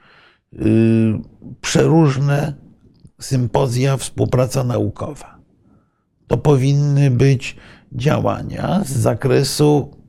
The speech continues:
współpracy izb gospodarczych, też wskazujących, że Rosja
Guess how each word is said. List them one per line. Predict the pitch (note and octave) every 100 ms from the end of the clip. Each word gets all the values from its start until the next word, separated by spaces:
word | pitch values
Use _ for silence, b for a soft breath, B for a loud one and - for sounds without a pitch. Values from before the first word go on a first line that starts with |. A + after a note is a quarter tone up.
| _ _ _ _ _ _ _ _ _ _ _ _ _ _ _ _ _ _ _ _ _ _ _ _ _ _ _ _ _ _ _ _ -
współpracy | - - D3 B2 - D#3 D3 D#3
izb | - E3 A#2
gospodarczych, | G#2 G2+ - G#2 D#2 - - - - -
też | - F3
wskazujących, | - - C3+ C3+ C3 B2+ G#2 G2+ - C#3+ E3
że | D3+ C#3
Rosja | B2+ C3+ - D#3+